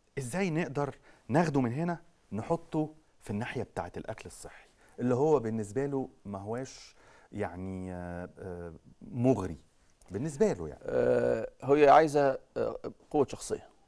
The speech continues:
Speaker 2: من ال-، من الأم.
Speaker 1: آه، هنا نرجع للضرب.
Speaker 2: لا،
Speaker 1: <laughs>
Speaker 2: على العكس،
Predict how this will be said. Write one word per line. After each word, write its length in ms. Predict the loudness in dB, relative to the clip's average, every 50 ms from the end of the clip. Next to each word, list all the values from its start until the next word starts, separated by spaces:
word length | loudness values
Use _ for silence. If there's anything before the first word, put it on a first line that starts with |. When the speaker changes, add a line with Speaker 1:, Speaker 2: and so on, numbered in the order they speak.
| _ _ -16
Speaker 2:
من 220 | -10 -8 -8 -6
ال-، 240 | -6 -8 -8 -12 -12 -12
من 120 | -10 -10 -8
الأم. 240 | -6 -6 -8 -8 -8 -18 -20 _ _ _ _ _ _ _ _ _ _ _ _ _ _ _ _ _ -8
Speaker 1:
آه، 280 | -6 -4 -4 -4 -6
هنا 440 | -6 -8 -6 -4 -4 -4 -4 -6 -6
نرجع 260 | -2 -2 0 2 4
للضرب. 360 | 2 2 4 2 2 2 2 -2 -14 -20 _ _ -20 -8 2 8
Speaker 2:
لا، 180 | 10 10 10 8 2
Speaker 1:
<laughs> 160 | -4 -4 -4 -4
Speaker 2:
على 120 | -4 0 4
العكس، 380 | 8 8 6 6 6 -6 -8